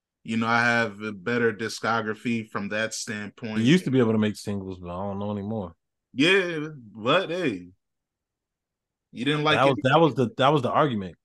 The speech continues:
Speaker 2: He had classic albums and he could make singles, but I don't know where the singles been at.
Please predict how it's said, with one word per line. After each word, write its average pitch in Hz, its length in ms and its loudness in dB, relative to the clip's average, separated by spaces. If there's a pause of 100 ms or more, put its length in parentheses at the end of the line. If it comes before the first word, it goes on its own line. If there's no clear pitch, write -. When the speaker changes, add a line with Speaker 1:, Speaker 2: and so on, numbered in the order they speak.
(300)
Speaker 2:
He 107 100 -6
had 110 340 2
classic 113 360 0
albums 120 340 2
and 113 160 -4
he 110 120 -2
could 110 120 -6
make 104 220 -6
singles, 101 480 -4
but 85 240 -12 (100)
I 73 60 -16
don't 90 180 -12
know 92 60 -8
where 95 80 -8
the 92 80 -12
singles 92 320 -10
been 80 160 -16
at. 73 160 -20